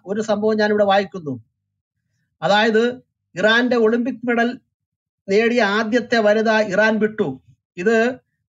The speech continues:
രണ്ടായിരത്തി ഇരുപത് ജനുവരി മാസം പതിനാലിനത്തെ മാതൃഭൂമി പത്രമാണ്. ഞാനതിവിടെ വായിക്കുന്നു. ഇറാന് വേണ്ടി ഒളിമ്പിക്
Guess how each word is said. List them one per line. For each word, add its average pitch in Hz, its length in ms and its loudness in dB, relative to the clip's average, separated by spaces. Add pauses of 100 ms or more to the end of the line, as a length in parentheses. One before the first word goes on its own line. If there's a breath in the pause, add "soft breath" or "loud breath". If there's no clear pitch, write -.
രണ്ടായിരത്തി 226 640 0
ഇരുപത് 226 240 0
ജനുവരി 233 280 2
മാസം 233 300 -2
പതിനാലിനത്തെ 226 500 0
മാതൃഭൂമി 214 440 -2
പത്രമാണ്. 202 500 0 (420)
ഞാനതിവിടെ 214 380 2
വായിക്കുന്നു. 214 480 0 (120)
ഇറാന് 208 320 0
വേണ്ടി 226 320 -2
ഒളിമ്പിക് 220 420 -2